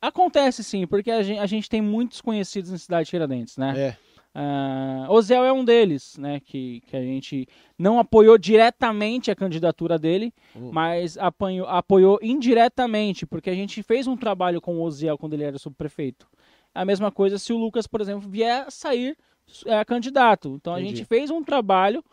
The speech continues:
Speaker 1: com, com o Lucas e se ele vier a candidato, a gente vai
Speaker 2: Vai,
Speaker 1: apontar,
Speaker 2: vai
Speaker 1: ó,
Speaker 2: apontar.
Speaker 1: "Lucas fez isso, fez aquilo", né? O Geraldo da academia também, quando saiu a candidato, ó, "O Geraldo fez isso, fez aquilo".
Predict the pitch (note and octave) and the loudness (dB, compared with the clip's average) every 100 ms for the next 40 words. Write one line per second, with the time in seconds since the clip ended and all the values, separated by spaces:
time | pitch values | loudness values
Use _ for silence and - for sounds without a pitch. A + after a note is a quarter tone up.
0 | _ _ - F3 F3 E3 D#3+ D3 E3 E3 | _ _ -6 -2 -2 -2 -4 -4 -2 0
1 | F#3 F#3+ G#3 B3 C#4 B3+ - C#4 G#3 F#3+ | 2 2 2 -2 -4 -4 -4 -2 0 2
2 | F#3 F#3 F3+ G3+ G3 G#3+ G3 A3+ G4+ E4 | 4 2 0 -6 -4 0 2 0 -4 -4
3 | F4+ F4 - G4+ - D#4 B3 E3+ B2 - | 0 0 0 -2 2 6 8 6 2 -10
4 | B2 F#3 F#3 - C4 A3+ B3+ G#3+ G3+ - | -6 -4 -4 -4 -6 -6 -10 -10 -8 -2
5 | D#3+ F#3 G#3+ B3 A3+ A3 G#3 _ _ _ | 0 0 -4 -8 -8 -8 -12 _ _ _
6 | - E3 F3 E3+ D#3+ D#3 D3+ D3+ D3 C#3+ | -8 -4 -2 0 0 -2 -2 -4 -6 -8
7 | C#3 C#3 E3+ G#3 A3 G3 F#3+ F#3+ G3+ F#3 | -8 -4 0 2 2 2 0 -2 -2 -2
8 | F#3+ F#3+ F#3+ F3 F3+ F3 F3 E3+ - F3+ | -4 -6 -8 -8 -8 -10 -10 -10 -4 -4
9 | F3 E3+ - F3 F3 F3+ D#3 G3 D3+ C3+ | -2 -4 -4 -6 0 2 2 0 -2 -2
10 | C#3+ D3 - B3+ A#3 A#3 - D3+ C#3 F#3+ | -4 -4 -6 -4 -4 -8 -10 -8 -6 -6
11 | A#3+ G#3+ | -8 -12